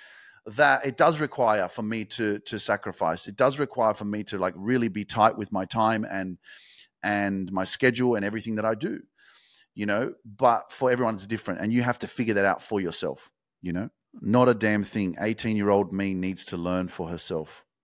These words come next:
Wow, that's a good one. You know, what, when people say to me, uh, you know, like, "What's your qualification?" It's like, "Man,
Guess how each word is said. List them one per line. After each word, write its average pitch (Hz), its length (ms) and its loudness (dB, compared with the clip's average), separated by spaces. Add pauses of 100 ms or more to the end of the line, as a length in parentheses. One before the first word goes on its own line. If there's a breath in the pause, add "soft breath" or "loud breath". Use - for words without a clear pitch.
Wow, 78 600 -2 (340)
that's 92 340 0
a 76 60 -4
good 76 220 -8
one. 65 220 -14 (260)
You 127 140 0
know, 110 180 4 (160)
what, 135 300 2 (180)
when 123 220 2
people 156 320 0
say 135 220 4
to 131 140 -2
me, 117 420 0 (500 soft breath)
uh, 104 480 4
you 117 120 0
know, 113 140 6
like, 107 420 6 (300)
"What's 127 300 6
your 131 100 6
qualification?" 127 1040 4
It's - 180 -4
like, 113 280 4
"Man, 117 400 0